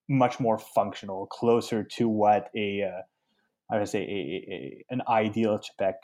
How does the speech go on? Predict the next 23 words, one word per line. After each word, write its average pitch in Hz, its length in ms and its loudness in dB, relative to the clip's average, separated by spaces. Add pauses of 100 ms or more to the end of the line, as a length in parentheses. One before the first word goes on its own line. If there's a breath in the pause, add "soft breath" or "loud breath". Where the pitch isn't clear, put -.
(120)
should 98 320 -6
be. - 200 -14 (1600)
But 135 140 6
she - 160 6
was 135 300 8
chosen 123 440 4
specifically 110 840 -2
because 104 420 -2 (340)
she - 340 4
has 117 280 6
that 113 220 4
kind 110 160 4
of 110 60 -2
personality 107 640 4
where 113 260 4
she 104 480 -2
is 104 220 -2 (400 soft breath)
curious 135 640 6
enough 127 380 6 (160)
to 117 360 4
try 110 180 4
to 107 60 4
find 110 300 2